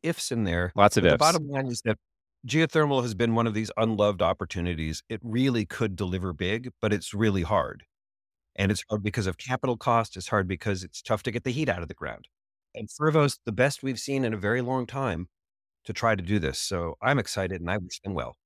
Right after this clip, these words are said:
Speaker 2: Yeah, and it's also very interesting in the context of these I E A scenarios, like, where we have these breakthrough,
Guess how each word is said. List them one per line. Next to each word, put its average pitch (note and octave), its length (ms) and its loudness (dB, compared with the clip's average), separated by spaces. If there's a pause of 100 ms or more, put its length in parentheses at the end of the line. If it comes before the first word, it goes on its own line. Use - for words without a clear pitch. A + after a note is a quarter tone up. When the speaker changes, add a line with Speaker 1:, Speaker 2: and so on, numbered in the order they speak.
(160)
Speaker 2:
Yeah, G#2+ 280 6
and A2 120 0
it's - 200 -6
also D3 240 6
very C3 220 6
interesting A2 380 -2
in G2 60 -2
the F#2 60 0
context G#2 480 -2
of G2 80 -2
these F2+ 200 -6
I G2 160 4
E F#2+ 160 0
A F2+ 100 2
scenarios, F2+ 720 2
like, F#2 160 0
where F#2 120 0
we F2 100 -4
have F#2 400 0
these F2 180 -6
breakthrough, F2 800 -4